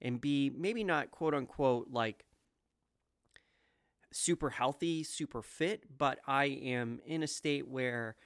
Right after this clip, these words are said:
I've controlled this enough to feel good about my body, to feel confident when I make decisions, to feel confident, in control, and have the energy that I need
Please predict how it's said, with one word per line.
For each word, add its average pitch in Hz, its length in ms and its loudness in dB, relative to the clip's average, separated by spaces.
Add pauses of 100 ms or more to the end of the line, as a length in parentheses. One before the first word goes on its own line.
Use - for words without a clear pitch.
(760)
I've 151 360 0
controlled 156 560 0
this 139 220 0
enough 127 580 -2 (600)
to 123 760 -2
feel 175 480 4 (340)
good 131 220 4
about 110 280 0
my 110 140 -4
body, 107 520 -6
to - 180 -6
feel 165 320 2
confident 127 560 -4
when 117 180 -4
I 113 80 -4
make 110 260 -8
decisions, 107 680 -8
to - 160 -10
feel 175 500 0 (360)
confident, 147 640 -2
in 147 180 -2
control, 139 640 -2
and 123 120 -4
have 123 280 -4
the 135 200 -6
energy 131 440 -2
that 117 200 -2
I 113 100 0
need 127 560 0